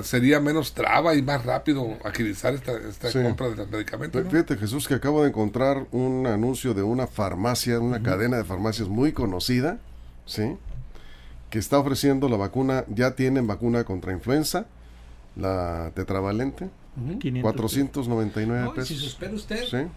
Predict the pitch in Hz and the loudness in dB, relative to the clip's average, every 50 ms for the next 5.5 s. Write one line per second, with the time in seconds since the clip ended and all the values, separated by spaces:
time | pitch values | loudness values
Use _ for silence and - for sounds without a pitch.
0 | 123 131 135 131 - - 165 175 180 202 185 160 139 127 123 139 160 175 202 - | -12 -12 -12 -12 -10 -10 -10 -10 -8 -10 -10 -8 -8 -8 -6 -6 -6 -8 -4 -2
1 | 202 190 170 151 180 175 165 - 127 120 117 - 143 151 156 160 143 131 120 110 | -2 -2 0 0 -2 -2 0 0 -2 -2 -2 -2 -4 -2 -2 -2 0 0 -2 -2
2 | - 123 113 123 143 151 151 147 131 117 107 - 120 113 110 101 - 135 147 160 | -2 -2 0 2 2 4 4 4 2 2 0 -2 -4 -2 -2 2 6 6 6 6
3 | 165 139 131 - 135 123 120 120 113 110 139 135 123 127 123 113 107 151 196 226 | 8 6 4 6 6 6 6 6 6 6 6 6 8 6 6 6 8 10 10 10
4 | 220 156 190 143 147 143 143 220 156 160 160 165 165 - 110 - - 143 139 127 | 10 8 6 6 6 6 6 8 8 8 6 6 4 -2 -4 2 4 6 6 6
5 | 117 - 131 143 151 180 202 220 226 | 4 4 6 6 8 8 6 4 2